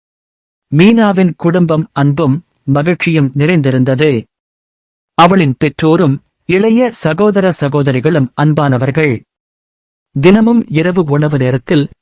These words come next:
அவர்கள் அனைவரும் ஒன்று கூடி தங்கள் நாள் முழுவதும் நடந்த கதைகளை பகிர்ந்து கொள்வார்கள். சிரிப்பொலியும் அன்பும் நிறைந்து அந்த பொன்னான தருணங்களைப் போன்று ஒரு நாள் மீனா அனைவருக்கும் நடுவில்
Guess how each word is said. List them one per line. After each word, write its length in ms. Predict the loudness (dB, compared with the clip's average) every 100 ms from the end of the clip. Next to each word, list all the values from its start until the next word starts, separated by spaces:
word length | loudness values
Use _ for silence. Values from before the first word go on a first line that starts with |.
| _ _
அவர்கள் 500 | -6 -4 -2 -2 -2
அனைவரும் 560 | -2 -2 0 0 -2 -2
ஒன்று 300 | -2 -2 -2
கூடி 420 | 0 0 0 -2 -6 _ _
தங்கள் 360 | -6 -2 0 -2
நாள் 360 | -2 0 0 -2
முழுவதும் 500 | -2 -4 -2 -2 -2
நடந்த 440 | -2 -2 -2 -4
கதைகளை 520 | -4 -4 -2 -2 -2 -2
பகிர்ந்து 360 | -2 -2 -2 -2
கொள்வார்கள். 680 | -2 0 -2 0 -2 -2 -6 _ _ _ _ _ _ _ _ -10 -2
சிரிப்பொலியும் 720 | 0 0 0 -2 0 0 0 _ _
அன்பும் 400 | -2 2 2 2
நிறைந்து 560 | 2 2 0 2 0 0
அந்த 300 | -2 0 0 -2
பொன்னான 420 | 0 2 2 2 0 0
தருணங்களைப் 520 | 0 0 0 0 -2
போன்று 460 | 0 0 0 0 0
ஒரு 220 | -2 0
நாள் 280 | 0 0 -2 -6 -18 -14 -4
மீனா 420 | 0 2 2 0
அனைவருக்கும் 680 | 0 0 0 0 -2 0 0
நடுவில் 460 | 2 0 0 -2